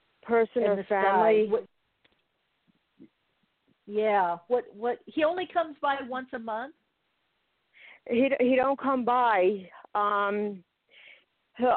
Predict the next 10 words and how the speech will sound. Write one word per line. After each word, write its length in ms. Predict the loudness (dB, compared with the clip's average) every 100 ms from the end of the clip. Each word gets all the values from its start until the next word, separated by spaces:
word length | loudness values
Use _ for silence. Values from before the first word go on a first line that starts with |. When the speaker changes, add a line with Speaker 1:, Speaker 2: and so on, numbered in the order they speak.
| 0
Speaker 1:
like, 260 | 0 2 0 -6 -20 -4
I'll, 280 | 0 0 -2
I'll 200 | -2 -4 -4
text 260 | -4 -4 -6 -2
him, 440 | 0 0 -2 -6
"What 220 | -4 -2 2
are 40 |
you 140 | 0 0
up 140 | -4 -4 -2
to?" 340 | 2 2 0